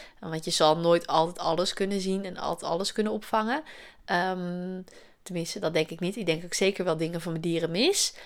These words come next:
Maar, eh, het vult elkaar heel mooi aan. Dat is heel mooi. Maar ik denk dat je echt veel vaker onbewust al dingen opvangt van je dier. Dat is veel vaker al,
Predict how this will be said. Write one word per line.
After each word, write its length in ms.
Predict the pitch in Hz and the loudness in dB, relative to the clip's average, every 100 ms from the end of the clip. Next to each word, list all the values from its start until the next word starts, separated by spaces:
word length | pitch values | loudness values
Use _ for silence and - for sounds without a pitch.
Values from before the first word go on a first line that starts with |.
| - | -14
Maar, 540 | - 185 196 190 190 - | 2 8 10 10 8 4
eh, 100 | 190 190 | -2 -4
het 180 | 185 | 0
vult 140 | - 277 | 2 4
elkaar 220 | 247 196 | 6 6
heel 140 | 180 | 6
mooi 160 | 170 165 | 2 2
aan. 220 | 196 254 | 4 6
Dat 160 | 226 208 | 4 -2
is 120 | 180 | -2
heel 180 | 190 208 | 2 2
mooi. 140 | 220 | 2
Maar 140 | 233 202 | 2 0
ik 100 | 202 | 0
denk 140 | 220 | 0
dat 120 | 220 | 0
je 100 | - | -4
echt 480 | - 240 269 - - | 2 6 6 4 -8
veel 440 | - - 311 330 359 | -10 0 4 6 4
vaker 680 | - 285 320 339 320 339 - | 10 12 12 10 8 8 6
onbewust 600 | 254 285 262 220 262 - | 6 6 4 6 6 4
al 140 | 214 202 | 2 4
dingen 360 | 220 214 - | 4 2 -2
opvangt 440 | 262 - 202 190 - | -4 4 4 4 -2
van 160 | 190 | -2
je 100 | 185 | 0
dier. 220 | 190 196 | 2 2
Dat 180 | 185 185 | 2 -2
is 80 | - | -6
veel 240 | - 285 | 0 2
vaker 400 | 285 262 254 247 | 6 10 10 8
al, 340 | - 208 208 | 6 8 8